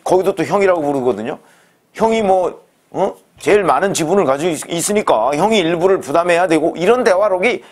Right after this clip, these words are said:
굉장히 많습니다. 그랬더니 뭐, "그래, 그러면 네가 육십 하고 뭐 내가 뭐 얼마 하고" 뭐 이런 것들이 쭉 나옵니다. 거기에. 그 분배를 어떻게 하느냐. 이걸 가지고도 갈등이 있었던 거거든요.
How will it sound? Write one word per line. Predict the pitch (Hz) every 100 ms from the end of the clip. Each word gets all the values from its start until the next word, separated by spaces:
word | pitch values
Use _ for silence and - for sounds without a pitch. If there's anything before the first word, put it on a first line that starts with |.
| _ -
굉장히 | 214 285 302 302
많습니다. | 233 127 - 190 - 190
그랬더니 | 170 175 180 180
뭐, | 165 160 - - _
"그래, | - 202
그러면 | 151 175 180 143
네가 | 175 185 180
육십 | 180 - 190 156
하고 | 165 185 180
뭐 | 139 170
내가 | 147 160 175 -
뭐 | 139 170 160
얼마 | 180 180 160
하고" | 170 180
뭐 | 160
이런 | 175 220
것들이 | 202 202 190
쭉 | - 247 277
나옵니다. | 233 131 190 180 80
거기에. | - 80 55 - _ _ _ -
그 | 233 233
분배를 | - 185 180 185 214
어떻게 | 156 - -
하느냐. | 113 90 -
이걸 | 202 262
가지고도 | 240 226 208 196
갈등이 | 135 143 160
있었던 | 139 117 101
거거든요. | 82 73 69 69 73 104